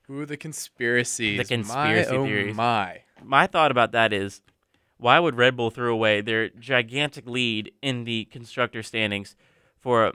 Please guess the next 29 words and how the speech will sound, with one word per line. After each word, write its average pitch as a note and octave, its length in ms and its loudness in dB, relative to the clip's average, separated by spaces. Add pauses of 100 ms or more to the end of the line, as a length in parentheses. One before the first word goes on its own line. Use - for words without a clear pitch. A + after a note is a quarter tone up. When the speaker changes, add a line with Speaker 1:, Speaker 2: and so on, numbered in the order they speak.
Speaker 2:
Max A#2+ 320 2
Verstappen A2+ 440 -2
to A2 80 -2
win G#2 260 -4
one A2 220 -2
race G#2+ 300 -2
where A#2 100 -12
he's A#2 180 -12
already A2+ 260 -2
above G#2 480 -2
everyone A2 320 -4
else G#2 160 -4
in - 60 -20
the G#2 80 -18
race G2+ 200 -6
by G2 180 -2
a F2+ 40 -4
hundred F#2+ 380 -12
points? F2+ 500 -20 (500)
And A2 340 -6 (500)
the B2+ 100 -14
fact C#3 220 4
that C#3 120 0
it B2 40 2
was A#2 100 0
AlphaTauri A#2+ 840 2
and G#2 300 -8
Yuki A#2+ 320 -6
Tsunoda A#2 560 -2